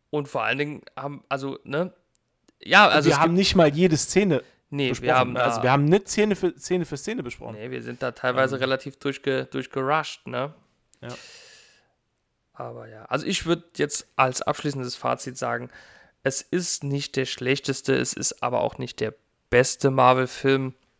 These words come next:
Speaker 1: Es ist definitiv der schlechteste Thor-Film.
Speaker 2: Mhm. Da stimme ich dir zu.
Speaker 1: Und, ähm,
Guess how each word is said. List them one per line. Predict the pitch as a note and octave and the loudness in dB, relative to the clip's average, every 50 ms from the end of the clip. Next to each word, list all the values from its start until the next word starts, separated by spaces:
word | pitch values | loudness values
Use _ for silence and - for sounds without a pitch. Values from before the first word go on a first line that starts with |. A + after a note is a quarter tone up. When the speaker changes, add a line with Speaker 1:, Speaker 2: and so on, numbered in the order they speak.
| _ _ _ _ _ _ _ _ _ _ _ _ _ - - - - - - _ _ _ _ - | _ _ _ _ _ _ _ _ _ _ _ _ _ -20 -20 -18 -20 -20 -20 _ _ _ _ -8
Speaker 1:
Es | B2 A#2 - | -8 -6 -6
ist | - B2 - - | -6 -8 -4 -2
definitiv | - D3+ D3 - D#3 C#3+ C3+ - C#3+ C3+ B2+ | -2 -2 0 -2 -2 -4 -2 -2 -2 -2 -2
der | - - B2 A#2 A2+ G#2 - - - _ _ _ | -2 0 0 0 0 -2 -4 -8 -20 _ _ _
schlechteste | - - - B2+ B2+ - - - B2 - - A#2 G#2+ - _ - | -16 -4 -2 -2 -2 -2 -4 -6 -6 -6 -6 -8 -8 -10 _ -6
Thor-Film. | - - C#3+ D#3 F3+ F3+ - - A3+ C4 D4 E4 F4 _ _ _ _ _ _ _ _ _ _ _ _ _ _ _ _ _ _ _ _ | 4 8 8 8 8 8 4 2 2 2 0 -4 -8 _ _ _ _ _ _ _ _ _ _ _ _ _ _ _ _ _ _ _ _
Speaker 2:
Mhm. | - A#2+ A#2+ A#2 A2 G#2+ G#2+ G#2+ G#2+ A#2 C#3+ E3+ E3+ _ _ _ _ _ _ _ _ _ _ _ _ _ _ _ _ _ | -12 -10 -8 -8 -8 -8 -8 -8 -8 -8 -8 -8 -10 _ _ _ _ _ _ _ _ _ _ _ _ _ _ _ _ _
Da | - G#2 A2 A#2+ | -6 -4 -4 -4
stimme | - - F3 F3+ | -4 -4 -4 -4
ich | F3 | -6
dir | - F#3+ F#3 | -6 -10 -12
zu. | - - G#2+ F2+ _ _ _ _ _ _ _ _ _ _ _ _ _ | -12 -14 -16 -16 _ _ _ _ _ _ _ _ _ _ _ _ _
Speaker 1:
Und, | - D3 D3 D3 D3 D3+ D3 D3 C#3+ C#3 C3+ C3 - - - - | 0 4 6 6 6 4 4 0 -2 -4 -6 -8 -10 -14 -6 -2
ähm, | A#2 A#2+ B2 A#2+ A#2+ A#2 A#2 A2+ A2+ A2+ A2+ A2+ A2 A2 A2 A2 | 0 0 2 2 0 0 -2 -4 -6 -10 -10 -12 -12 -12 -14 -14